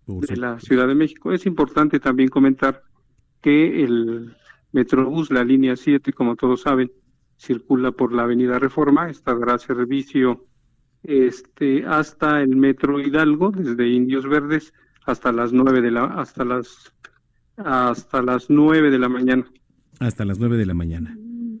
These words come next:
Speaker 2: Ma-, más bien de Hidalgo al
Speaker 1: Ujú.
Speaker 2: Campo Marte
Speaker 1: Ujú.
Speaker 2: estarán operando nada más hasta las nueve de la mañana.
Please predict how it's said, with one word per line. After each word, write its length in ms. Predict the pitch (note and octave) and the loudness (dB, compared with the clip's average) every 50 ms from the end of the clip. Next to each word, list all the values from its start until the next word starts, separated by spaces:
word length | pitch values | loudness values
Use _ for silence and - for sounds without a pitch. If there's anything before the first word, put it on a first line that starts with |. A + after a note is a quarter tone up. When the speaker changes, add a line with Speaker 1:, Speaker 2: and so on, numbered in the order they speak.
| - G#3 F3 | -8 -4 -2
Speaker 2:
Ma-, 360 | E3 E3 F3+ - - - - | -2 -2 -2 -4 -8 -10 -8
más 300 | G3 F3 E3+ F#3+ G3 F#3 | -4 -2 0 0 0 0
bien 440 | F3 E3+ F3 F3+ F#3 F#3+ - - F3 | 0 0 2 2 2 2 0 -2 0
de 180 | C#3+ C#3 C3+ C3+ | 2 2 4 4
Hidalgo 680 | C3+ C3+ C3 D#3+ F3+ F#3 F#3 F3+ E3 D3+ D3+ E3 G3 G3 | 2 2 0 0 0 0 0 2 2 2 2 2 2 2
al 140 | D#3 C#3 | 2 2
Speaker 1:
Ujú. 100 | A#2 C3 | 2 2
Speaker 2:
Campo 340 | C#3 C#3+ D3 D3 - - E3 | 2 2 0 0 0 0 0
Marte 420 | E3 D#3+ D3+ C#3 C#3 - - E3+ C3+ | 2 2 0 0 -2 -2 0 0 2
Speaker 1:
Ujú. 240 | A#2+ C#3+ F#3 C4 C4 | 2 2 0 -2 -4
Speaker 2:
estarán 400 | C3+ - - C#3 C3 C3+ C#3 D3 | -8 -8 -6 -2 -2 0 0 0
operando 500 | C#3+ C3+ - D3 C#3+ C#3+ C#3 C#3+ D3+ D#3 | -2 -2 -2 -2 0 0 0 0 0 -2
nada 300 | D3 C3+ C3+ C3 C3 C3+ | -2 -2 -2 -2 -2 -2
más 380 | C3+ C3+ D3 D#3 - - _ _ _ _ _ _ _ _ _ _ _ _ - | -2 -4 -4 -6 -8 -12 _ _ _ _ _ _ _ _ _ _ _ _ -8
hasta 460 | D3 C#3+ C#3+ - - - D#3+ E3 F#3+ | -6 -6 -6 -8 -8 -6 -6 -6 -6
las 300 | F3+ D3 B2+ A#2 - C3+ | -6 -6 -6 -6 -2 -2
nueve 400 | B2+ B2 B2+ B2+ B2+ B2 A#2+ A#2 | -2 0 0 0 -2 -2 -2 -4
de 100 | A#2 A2+ | -6 -6
la 100 | A2 G#2 | -8 -8
mañana. 340 | G#2+ A2 A2 G2+ - _ | -10 -12 -12 -16 -20 _